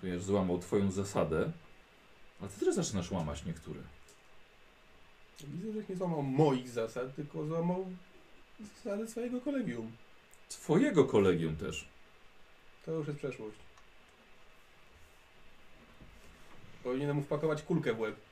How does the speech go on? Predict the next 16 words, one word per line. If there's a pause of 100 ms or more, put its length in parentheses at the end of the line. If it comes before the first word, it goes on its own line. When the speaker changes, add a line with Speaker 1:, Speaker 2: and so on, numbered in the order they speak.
(160)
Speaker 2:
Też
złamałem
zasady. (3250)
Speaker 1:
I
co,
dlatego
go
zostawiłeś? (2750)
Speaker 2:
Potrzebowałem
odpocząć. (2250)
Speaker 1:
Też
powinnam
zrobić
wiele
różnych
rzeczy.